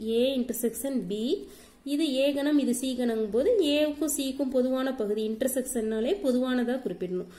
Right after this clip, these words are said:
இப்ப இது, உம், இதுதான் பொதுவான பகுதி. தெரிஞ்சுக்கணும், இது intersection அப்படின்னாலே இந்த மாதிரி intersection வந்துச்சுன்னா பொதுவான பகுதி, யூனியன்னா சேர்ப்பு,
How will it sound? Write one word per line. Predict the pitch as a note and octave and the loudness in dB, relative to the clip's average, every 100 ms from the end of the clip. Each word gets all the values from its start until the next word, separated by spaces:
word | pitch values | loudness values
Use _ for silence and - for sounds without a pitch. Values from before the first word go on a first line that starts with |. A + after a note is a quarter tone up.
| - - | -20 -20
இப்ப | - F4 | -4 0
இது, | B3 A#3 G#3+ - - - - | 0 0 -4 -8 -20 -20 -10
உம், | A#3 B3+ | -4 -2
இதுதான் | B3+ D4+ F#4+ | -2 -2 0
பொதுவான | A#3 G#3+ G#3 G#3 F#3+ F3 F3 | 0 0 -2 -2 -2 -4 -6
பகுதி. | F3 F3 - - G3 | -8 -8 -10 -10 -6
தெரிஞ்சுக்கணும், | G#3+ A3+ C#4+ B3+ - | -4 -4 -4 -4 -4
இது | G#3 G#3+ G#3 | -2 0 0
intersection | G#3 B3 B3 A#3+ A#3+ A#3 | 0 -2 -4 -4 -4 -4
அப்படின்னாலே | G#3+ G#3 G#3 G3 G3+ C#4+ - - - - _ _ - - - - - B3 | -4 -4 -2 -2 -2 -2 -6 -10 -20 -20 _ _ -20 -20 -20 -20 -20 -10
இந்த | A3 G#3 A3+ | -6 -4 -2
மாதிரி | A#3+ B3+ | 0 0
intersection | A3 B3+ B3 B3 B3 A#3 | -2 -2 -2 -2 -2 0
வந்துச்சுன்னா | G#3 G3+ C#4 A4 | -2 -2 -2 0
பொதுவான | C#4 C#4 C#4 C#4 | 2 2 -2 -4
பகுதி, | B3+ G#3 G3 A3 G#3+ | -4 -4 -2 -2 -2
யூனியன்னா | A#3 C4 C4+ B3 A3+ F#4+ | -2 0 2 0 0 -2
சேர்ப்பு, | - B3+ B3 A#3+ G#3 | 0 0 0 -2 -6